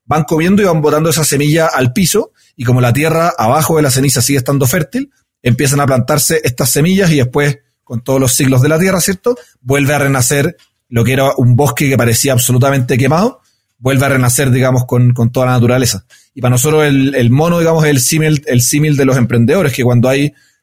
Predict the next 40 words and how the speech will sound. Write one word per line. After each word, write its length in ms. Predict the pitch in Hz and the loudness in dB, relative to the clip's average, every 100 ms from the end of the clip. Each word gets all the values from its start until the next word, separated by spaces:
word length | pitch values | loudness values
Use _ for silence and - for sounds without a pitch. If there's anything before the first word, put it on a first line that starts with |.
| _ - | _ -6
crisis, 400 | 143 156 160 131 | -2 0 -2 0
cuando 280 | 131 123 | 0 2
hay, 560 | 131 139 135 127 127 123 _ _ _ | 0 0 0 0 -2 -4 _ _ _
<laughs> 0 | |
en 300 | 127 - 127 | -2 0 0
Latinoamérica 680 | 107 113 117 139 135 123 - - _ - | 0 2 0 0 0 0 -2 -8 _ -4
parece 220 | 117 135 | 0 2
como 120 | 123 | 0
si 280 | 120 120 110 | 0 0 0
viviéramos 480 | 120 127 131 127 127 | 0 0 2 2 2
en, 120 | 113 | 0
en, 260 | 117 104 92 _ _ _ _ _ - | 0 -2 -4 _ _ _ _ _ -16
en, 420 | - 113 120 120 | -4 0 2 0
en 100 | 123 | 0
varias 240 | 113 127 123 | -2 -2 -2
crisis, 280 | 156 151 151 | -2 0 0
digamos. 300 | 160 214 - _ _ _ _ | 0 0 -4 _ _ _ _
Eh, 280 | 120 120 117 | -4 -2 0
pero 220 | 139 135 | 0 0
sea 240 | 120 165 170 | 0 0 0
el 80 | 147 | 0
ciclo 300 | 156 151 143 | 0 0 2
de 60 | |
ahora, 520 | 139 170 170 165 160 143 | 2 0 0 0 2 0
la 200 | 127 120 | 0 0
del 120 | 117 117 | 0 2
dos 140 | 117 | 2
mil 180 | 117 127 | 2 2
ocho, 460 | 165 120 139 131 | 2 0 0 0
la, 360 | 123 113 113 110 | 0 0 0 0
la 120 | 110 | 0
crisis 320 | 113 127 123 | 0 -2 0
asiática 560 | 110 107 147 160 131 120 | -2 0 0 0 0 0
o 40 | |
las 140 | 113 110 | 0 -2
que 140 | 120 | -2
vendrán 340 | 110 107 135 135 | 0 2 0 0
en 60 | |
el 80 | 131 | 0
futuro, 460 | 120 117 151 226 | 0 0 0 0